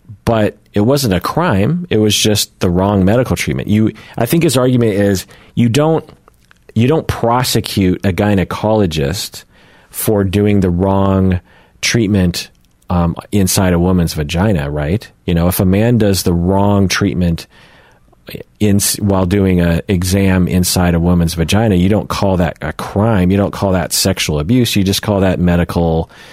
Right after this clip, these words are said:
you know, a medical disagreement on what you're supposed to be doing. I think that's the argument he's making. So he's claiming, and he did claim, that when you do these quote unquote pelvic manipulations where you're actually, like,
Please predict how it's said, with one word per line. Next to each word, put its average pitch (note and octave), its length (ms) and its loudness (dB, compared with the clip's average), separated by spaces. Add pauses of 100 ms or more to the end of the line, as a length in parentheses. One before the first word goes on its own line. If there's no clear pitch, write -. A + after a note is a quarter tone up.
(260)
you - 80 0
know, D#2 320 -2 (120)
a F#2 120 -2
medical F#2 400 0
disagreement E2 640 0
on E2 140 0
what E2 140 -2
you're E2 80 -6
supposed - 260 -6
to - 60 -12
be C#2+ 100 -6
doing. A#2 320 -2 (1000)
I G2 80 -4
think D#3+ 220 0
that's C3 200 0
the A2+ 120 2
argument F#2+ 320 2
he's E2+ 180 -2
making. A2+ 420 -2 (640)
So A#2 180 0
he's F3 280 2
claiming, C#3 600 2
and A2 120 2
he B2+ 100 4
did A#2+ 340 0
claim, D#2 460 -2 (320)
that A2 300 0
when A#2 340 2
you C3+ 200 4
do A2 480 2
these G2 340 0
quote - 240 0
unquote F#2 320 -2
pelvic G2+ 560 0
manipulations F#2 840 0
where F#2 100 0
you're F2 140 2
actually, F2+ 400 0
like, E2 340 -2